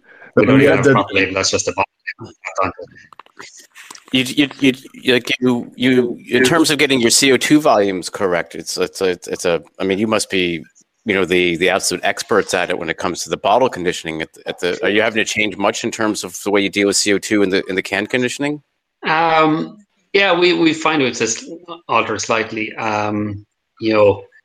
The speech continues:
Speaker 1: we've had a lot of help and input. The lads from Dot Brewery, actually, I think they do some of their um, seasonals and conditions. So we got a bit of advice from
Speaker 3: Okay.
Speaker 1: them as to how they found it. And, um,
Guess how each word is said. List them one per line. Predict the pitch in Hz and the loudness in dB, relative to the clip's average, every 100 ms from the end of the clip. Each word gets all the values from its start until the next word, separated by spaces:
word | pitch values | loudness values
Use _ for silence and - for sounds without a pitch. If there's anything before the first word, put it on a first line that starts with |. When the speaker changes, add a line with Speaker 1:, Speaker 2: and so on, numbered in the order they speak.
| _ - | _ -2
Speaker 1:
we've | 123 110 | 0 0
had | 113 | 2
a | 107 | 4
lot | 107 101 | 4 2
of | 98 - - - _ _ | 0 -2 -12 -18 _ _
help | - - 107 | -10 -4 -2
and | 107 | -2
input. | 110 104 104 | -2 -2 -2
The | 110 | 0
lads | 110 110 | 0 -2
from | - 104 | 0 0
Dot | 104 107 - | 2 0 -2
Brewery, | 98 101 98 104 | 2 4 4 2
actually, | 107 101 - 107 104 | 0 -4 -2 0 2
I | 98 | 2
think | 110 107 | 0 0
they | 101 | 0
do | 104 | 0
some | - 104 | 0 0
of | 101 | 2
their | 104 101 95 - _ _ _ - | 6 6 4 -2 _ _ _ -6
um, | 104 98 95 98 98 _ _ - | -2 0 0 -2 -4 _ _ 2
seasonals | 110 104 107 101 90 - - _ _ _ - | 2 4 2 2 0 -2 -8 _ _ _ -4
and | 101 | -4
conditions. | 101 95 101 107 98 95 | 0 0 0 0 0 0
So | - 92 95 92 | 0 2 2 0
we | 95 | -6
got | - | -2
a | |
bit | 101 101 | 0 2
of | 98 | 2
advice | 95 98 95 | 0 0 0
from | - | 0
Speaker 3:
Okay. | 101 104 | 2 4
Speaker 1:
them | 101 | 2
as | 101 101 | 0 0
to | 98 | 0
how | 98 | 2
they | 101 98 | 4 2
found | 104 98 98 | 0 0 2
it. | 101 98 - _ _ _ - | 2 0 -8 _ _ _ -8
And, | 98 95 | -4 0
um, | 98 95 95 95 95 | 2 2 2 0 -2